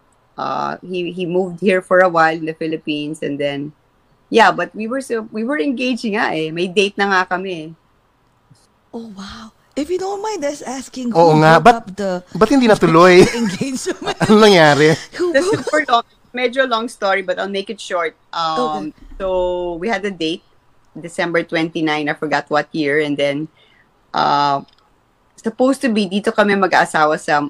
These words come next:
Speaker 1: sa, sa Philippines. And then, at that time, it,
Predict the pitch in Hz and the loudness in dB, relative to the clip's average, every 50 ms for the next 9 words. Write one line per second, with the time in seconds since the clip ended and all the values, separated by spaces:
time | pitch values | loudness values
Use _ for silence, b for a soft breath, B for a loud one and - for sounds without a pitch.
0 | - _ _ - - 156 151 147 143 147 151 - _ _ _ _ - 165 165 - | -8 _ _ -12 -8 -6 -6 -6 -6 -8 -10 -12 _ _ _ _ -12 -12 -8 -6
1 | 175 156 147 151 - - 156 156 151 143 143 - - - 175 175 175 175 170 175 | -6 -6 -4 -6 -4 -2 0 0 0 -2 -4 -8 -8 -8 -4 -2 0 0 0 -2
2 | 175 170 b b b b b b b b _ - 185 190 220 220 - - 196 180 | -6 -10 b b b b b b b b _ -8 0 2 2 2 4 4 2 4
3 | 180 180 180 180 180 - | 4 2 0 0 -2 -2